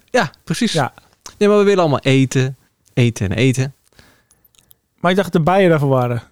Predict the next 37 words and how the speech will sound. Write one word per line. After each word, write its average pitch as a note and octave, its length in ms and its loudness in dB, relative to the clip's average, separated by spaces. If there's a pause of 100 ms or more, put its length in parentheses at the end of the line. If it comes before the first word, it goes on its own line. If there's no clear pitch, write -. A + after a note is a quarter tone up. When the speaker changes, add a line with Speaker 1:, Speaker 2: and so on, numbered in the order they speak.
(160)
Speaker 1:
Ja, A#2 240 -4
maar A#2 120 2
hommels C3+ 280 2
dus A#2 140 0
ook. F#3+ 240 -2 (880)
Speaker 2:
Ah. D#3+ 260 -2 (720)
Speaker 1:
Want A#2 140 -2
die A#2 100 2
bloemetjes B2 360 0
en A2+ 60 -2
de A2 60 0
bijtjes B2+ 400 -2
en G2 80 -2
zo, G2 60 0
dat B2+ 100 -4
klopt F3+ 160 -4
niet. D#3 100 -2
Dat - 80 -8
zijn A2 140 -2
ook C#3+ 100 -2
de - 60 -2
hommels. C3+ 360 -4 (200)
Nou, A#2+ 140 0
de B2 180 0
hommel D3+ 340 2
valt C#3+ 220 0
eigenlijk A#2 320 -2
onder B2 200 0
de G#2+ 80 -2
bijen. G#2 380 -4 (600)
Dus - 80 -20
dan G#2+ 160 2
is G2 60 -2
het G2 140 -8
kringetje G#2 360 -2
misschien, G2 540 -4
eh, F#2+ 60 -4